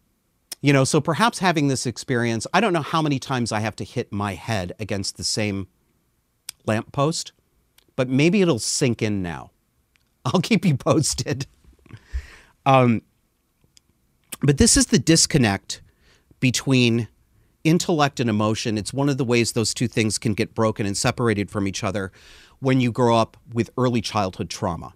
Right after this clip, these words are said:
developmental trauma. And I talked about this with my therapist.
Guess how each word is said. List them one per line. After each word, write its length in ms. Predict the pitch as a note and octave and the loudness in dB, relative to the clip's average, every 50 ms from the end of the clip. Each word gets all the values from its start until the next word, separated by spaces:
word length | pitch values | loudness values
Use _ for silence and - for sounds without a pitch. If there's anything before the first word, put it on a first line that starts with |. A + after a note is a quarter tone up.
| _ | _
developmental 520 | - F2 E2+ G#2+ F#2+ G2 C#2+ F2+ F2+ E2+ E2+ | -10 -6 -2 -2 -2 -2 -2 -4 -6 -8 -8
trauma. 400 | - - F#2+ E2 D#2 B1+ B1+ F#2+ _ _ _ _ _ _ _ _ _ _ _ _ - - - - - - - - - - - - - - - - | -8 -8 -8 -8 -10 -12 -14 -18 _ _ _ _ _ _ _ _ _ _ _ _ -20 -20 -20 -20 -20 -20 -20 -20 -20 -20 -20 -20 -20 -20 -10 -2
And 120 | - C#3 D3+ | 2 4 4
I 60 | D#3 | 4
talked 260 | - - G3+ F#3 - | 4 4 2 2 2
about 160 | F3+ F3 D#3+ | 0 0 0
this 160 | - D3+ - | 0 -4 -6
with 140 | - B2 - | -6 -6 -6
my 120 | A#2+ A2 G2+ | -4 -6 -4
therapist. 600 | - - F#2 F#2 F2 D2+ - - - - - - | -4 -4 -4 -4 -4 -6 -8 -10 -12 -12 -16 -16